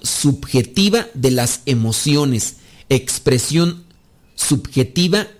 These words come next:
de las emociones. Entonces, vengo a sentir una emoción, es una reacción neurofisiológica.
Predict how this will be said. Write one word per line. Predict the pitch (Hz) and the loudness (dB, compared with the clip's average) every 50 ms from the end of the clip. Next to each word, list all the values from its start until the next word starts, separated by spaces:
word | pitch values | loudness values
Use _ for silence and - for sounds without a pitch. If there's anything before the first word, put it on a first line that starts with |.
| _ _ _ _ _ _ | _ _ _ _ _ _
de | - 113 127 | -2 0 0
las | 123 117 107 - | 2 2 0 0
emociones. | 120 110 110 107 - - 120 110 101 101 - - - - - | 0 0 0 0 0 0 0 0 -2 -2 -6 -8 -14 -14 -4
Entonces, | - 117 123 113 170 180 190 180 190 190 165 - - - - _ _ _ _ _ _ _ _ _ _ _ _ | 0 0 2 2 2 0 0 2 0 0 0 -2 -6 -8 -12 _ _ _ _ _ _ _ _ _ _ _ _
vengo | - 123 147 156 180 175 | -2 0 0 0 0 0
a | 180 | -2
sentir | 165 - 147 127 120 - 160 165 156 165 165 | 0 0 0 0 0 0 0 0 0 0 0
una | 165 151 156 160 160 156 156 | 0 2 2 2 0 0 0
emoción, | 147 143 139 147 147 - 214 233 226 | 0 0 0 0 0 0 -2 -2 -2
es | - - 156 | -2 0 2
una | 165 165 | 2 2
reacción | 151 131 131 127 117 - - - 160 160 160 160 | 2 2 0 -2 -2 -2 -2 0 0 2 2 2
neurofisiológica. | 156 147 139 131 123 120 123 127 120 - 139 135 139 156 151 151 165 - - 135 120 | 0 0 0 0 0 0 0 0 0 2 2 2 2 2 0 -2 -4 -4 -2 -4 -4